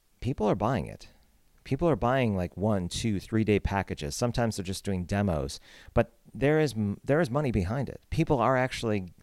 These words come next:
lining up to say, "Well, let, let's give it a shot. Bring us in for what you know. Um, showcase a lightning decision jam. Do a note and vote, whatever. Um, show us what it, what it's all about." And at the core, what you're trying to communicate is you can take any idea that you have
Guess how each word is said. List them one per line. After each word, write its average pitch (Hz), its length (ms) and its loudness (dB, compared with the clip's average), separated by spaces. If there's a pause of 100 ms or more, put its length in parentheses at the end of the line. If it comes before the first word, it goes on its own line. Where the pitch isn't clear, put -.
lining 110 340 2
up 101 80 -2
to - 60 -12
say, 110 160 -2
"Well, 113 180 2
let, 123 200 2
let's 131 180 -2
give 127 100 -2
it 110 60 0
a 98 40 -2
shot. 90 360 -2 (420)
Bring 143 180 6
us 139 140 4
in 135 120 2
for 113 120 -6
what 110 240 -2
you 107 80 -4
know. 95 360 -2 (360)
Um, 101 300 2
showcase 117 480 0
a 113 60 -2
lightning 110 280 2
decision 90 400 -2
jam. 78 260 -4
Do 113 200 2
a 110 40 4
note 104 220 2
and 92 100 -6
vote, 71 300 -6
whatever. 90 460 0 (480)
Um, 92 400 -2 (920)
show - 300 4
us 131 160 2
what 120 160 4
it, 104 80 0
what 110 160 2
it's 107 140 -2
all 95 140 2
about." 87 360 -4 (840)
And 120 80 -2
at 123 120 2
the - 80 -8
core, 175 360 2
what 110 220 0
you're 110 60 -4
trying 123 260 0
to - 80 -12
communicate 117 460 -2
is 90 200 -2 (440)
you 139 180 2
can 175 140 0
take - 280 0
any 143 220 2
idea 101 340 2
that 87 200 -4
you 82 60 -4
have 62 380 -6